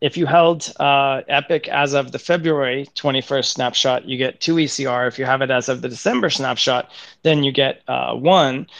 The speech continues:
So basically, you know, people get compensated for their forced, uh, hodling that they may not, uh, ha-, have wanted to. Um, uh, so, uh, uh, whether you, uh,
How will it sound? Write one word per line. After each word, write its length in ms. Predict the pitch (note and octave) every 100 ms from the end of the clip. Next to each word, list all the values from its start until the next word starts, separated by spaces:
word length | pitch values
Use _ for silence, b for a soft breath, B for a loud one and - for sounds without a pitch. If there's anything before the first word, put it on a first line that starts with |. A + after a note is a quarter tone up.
| B
So 460 | - D#3+ C#3 C3+ -
basically, 680 | D3+ D3+ D3+ C#3+ C3+ B2+ -
you 60 | B2+
know, 120 | B2
people 260 | D3 C3
get 180 | C3 B2
compensated 640 | - C#3+ C#3 A#2 C3 B2+
for 100 | -
their 200 | C3 B2+
forced, 520 | - C#3 C3+ - - -
uh, 360 | A#2+ B2 A#2+ A2+
hodling 600 | - F3+ D#3+ B2 C3 -
that 140 | D3 -
they 100 | C3
may 160 | B2+ B2
not, 300 | B2+ - -
uh, 340 | B2 A#2+ - -
ha-, 160 | C#3+ -
have 220 | D3 B2
wanted 320 | C#3 C3 B2+
to. 220 | - C#3 F3 B B B B
Um, 580 | E3 D#3 D3+ D3 D3+ - -
uh, 300 | C#3+ B2+ A2
so, 640 | - E3 D#3 D#3 D#3 D#3 -
uh, 40 |
uh, 1120 | C#3 C#3 C#3 C#3 - C3 B2+ - - - - -
whether 300 | D#3 D#3 E3
you, 480 | E3 D#3 D#3 D3+ D3 -
uh, 460 | C3+ C3 C3 -